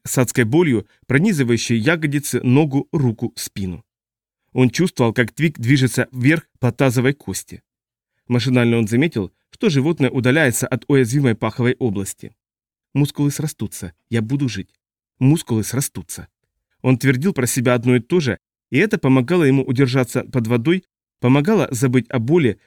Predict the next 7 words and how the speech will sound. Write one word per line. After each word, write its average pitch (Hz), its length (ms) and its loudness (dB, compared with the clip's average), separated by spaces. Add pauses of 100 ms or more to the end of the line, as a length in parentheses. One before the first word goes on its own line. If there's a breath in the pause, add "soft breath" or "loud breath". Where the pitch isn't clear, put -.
забыть 127 400 -2
о 143 60 0
разрывающихся 131 760 0
от - 200 -8
недостатка 127 640 0
воздуха 123 480 -2
лёгких. - 480 -4